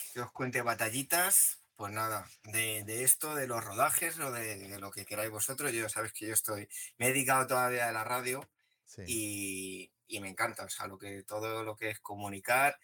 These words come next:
Speaker 1: He, he pensado muchas veces en hacer mi propio canal, pero es que no, no me animo porque además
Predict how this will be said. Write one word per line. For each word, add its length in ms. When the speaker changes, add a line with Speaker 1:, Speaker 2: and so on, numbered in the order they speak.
Speaker 1:
He, 240
he 120
pensado 360
muchas 240
veces 260
en 60
hacer 240
mi 140
propio 720
canal, 420
pero 160
es 100
que 120
no, 100
no 180
me 80
animo 320
porque 220
además 320